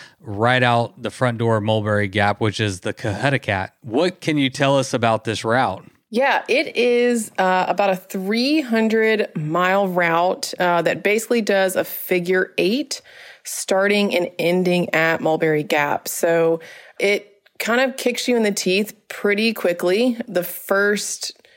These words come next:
Speaker 2: twenty or so miles, uh, will take you a lot longer than you think that it should. And it's usually a bit deflating for folks. But after that, it really turns into a really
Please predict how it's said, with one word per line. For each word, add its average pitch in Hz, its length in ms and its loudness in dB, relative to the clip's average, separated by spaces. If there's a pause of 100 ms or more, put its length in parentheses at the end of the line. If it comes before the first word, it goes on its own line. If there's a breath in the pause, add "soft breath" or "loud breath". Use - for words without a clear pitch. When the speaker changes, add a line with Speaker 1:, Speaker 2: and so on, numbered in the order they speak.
(360 soft breath)
Speaker 2:
twenty 320 520 0
or 277 180 2
so 285 460 0
miles, 254 1000 2
uh, 185 320 2
will 190 180 0
take 220 380 -2
you 220 120 2
a - 20 2
lot 180 320 2
longer 185 480 2
than 170 460 0
you 165 160 -2
think 175 420 -4
that 170 160 0
it - 140 0
should. 214 440 0 (520 loud breath)
And 180 100 2
it's 170 180 0
usually 202 320 2
a 170 60 2
bit 202 280 -2
deflating 190 580 0
for 214 160 0
folks. 254 500 -2 (160)
But 208 300 2
after 208 380 2
that, 202 340 2
it 196 100 2
really 185 240 2
turns 185 380 0
into 175 760 2 (480 loud breath)
a 185 80 2
really 202 600 0